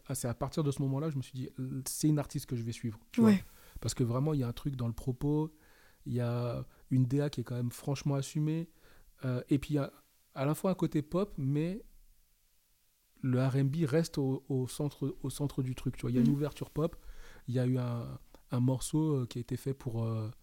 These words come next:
Speaker 1: pour la B O du film Suicide Squad.
Speaker 2: Ouais,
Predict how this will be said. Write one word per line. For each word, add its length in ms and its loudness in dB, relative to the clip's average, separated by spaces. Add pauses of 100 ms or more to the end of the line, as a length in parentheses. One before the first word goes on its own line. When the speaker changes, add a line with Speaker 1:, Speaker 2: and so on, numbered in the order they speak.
(380)
Speaker 1:
pour 120 0
la 100 4
B 100 2
O 120 2
du 120 -4
film 180 -2
Suicide 300 -8
Squad. 280 -2 (260)
Speaker 2:
Ouais, 220 6